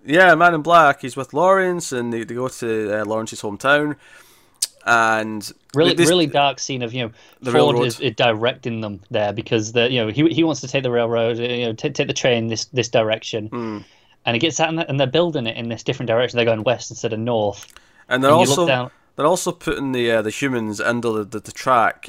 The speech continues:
Speaker 1: and
Speaker 2: They're
Speaker 1: spiking
Speaker 2: replacing
Speaker 1: them.
Speaker 2: the planks with
Speaker 1: Yeah.
Speaker 2: them, essentially. It's like,
Speaker 1: Yes.
Speaker 2: "Oh, God, that's dark."
Speaker 1: That's really dark. <laughs> Um,
Speaker 2: Yeah.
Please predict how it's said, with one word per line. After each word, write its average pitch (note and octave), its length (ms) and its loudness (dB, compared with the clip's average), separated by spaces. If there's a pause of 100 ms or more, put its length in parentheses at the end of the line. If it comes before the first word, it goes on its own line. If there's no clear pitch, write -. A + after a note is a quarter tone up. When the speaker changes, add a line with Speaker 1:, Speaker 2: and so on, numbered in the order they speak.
Speaker 1:
and G#2+ 580 -4
Speaker 2:
They're C#3 220 0
Speaker 1:
spiking B2+ 220 2
Speaker 2:
replacing C#3 320 0
Speaker 1:
them. C3 160 -2
Speaker 2:
the A2+ 80 0
planks - 560 -4
with A#2 100 0
Speaker 1:
Yeah. A2 80 0
Speaker 2:
them, A2 220 0
essentially. G#2 680 -10
It's - 100 -20
like, - 0 -
Speaker 1:
Yes. G#2+ 340 -4
Speaker 2:
"Oh, C#3+ 300 4
God, A#2 240 0
that's A2 180 -10
dark." G2 420 -14 (380)
Speaker 1:
That's A2+ 180 -6
really B2 240 -2
dark. G#2 460 -4 (260)
<laughs> - 240 -20 (760)
Um, B2 220 -4 (200)
Speaker 2:
Yeah. A2+ 300 -8